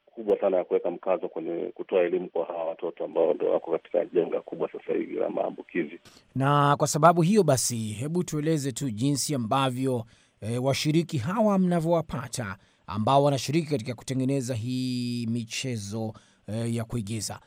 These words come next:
Speaker 2: Utaratibu wenu mnautekeleza vipi?
Speaker 1: Kwa-, kwanza nianze kwa kusema kwamba vipindi hivi vili-, vili-, viliandaliwa na unicef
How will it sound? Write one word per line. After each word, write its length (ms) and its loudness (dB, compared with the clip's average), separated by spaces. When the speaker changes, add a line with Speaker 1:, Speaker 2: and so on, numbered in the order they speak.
Speaker 2:
Utaratibu 540 2
wenu 280 4
mnautekeleza 840 2
vipi? 360 -8
Speaker 1:
Kwa-, 100 0
kwanza 340 2
nianze 340 2
kwa 120 0
kusema 420 -4
kwamba 360 2
vipindi 300 -2
hivi 260 2
vili-, 640 0
vili-, 260 -6
viliandaliwa 600 2
na 180 2
unicef 540 0